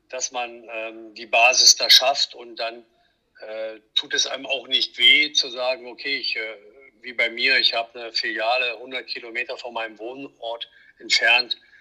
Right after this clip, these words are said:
ähm, gekauft und, äh, mein Tag bestand von sechs Uhr dreißig bis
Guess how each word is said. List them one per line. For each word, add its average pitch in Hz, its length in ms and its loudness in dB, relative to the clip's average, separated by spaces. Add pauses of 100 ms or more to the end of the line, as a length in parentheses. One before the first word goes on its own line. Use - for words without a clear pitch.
(880)
ähm, 104 540 -6
gekauft 123 720 0
und, 123 400 -12
äh, 117 260 -12 (160)
mein 113 220 -10
Tag 117 380 -4
bestand 113 440 -4
von 107 340 -14
sechs - 220 -2
Uhr - 100 -12
dreißig - 600 6
bis - 340 0